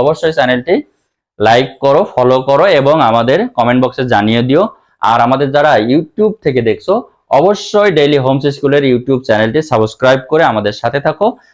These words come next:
তাহলে এই টাইপের আমাদের নিয়মিত যে ভিডিওগুলো আসে খুব সহজেই তোমাদের কাছে পৌঁছে যাবে।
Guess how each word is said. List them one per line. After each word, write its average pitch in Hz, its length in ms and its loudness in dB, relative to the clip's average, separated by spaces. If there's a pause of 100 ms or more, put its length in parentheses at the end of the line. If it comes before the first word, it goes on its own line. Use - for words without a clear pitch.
(140)
তাহলে 170 260 2 (100)
এই 180 200 2
টাইপের 202 360 2
আমাদের 160 400 2
নিয়মিত 143 360 0 (100)
যে 147 80 0
ভিডিওগুলো 123 540 0 (200)
আসে 131 200 -2 (420)
খুব 175 80 0 (180)
সহজেই 156 460 0
তোমাদের 131 320 0
কাছে 139 240 -2 (140)
পৌঁছে 131 420 0
যাবে। 117 220 2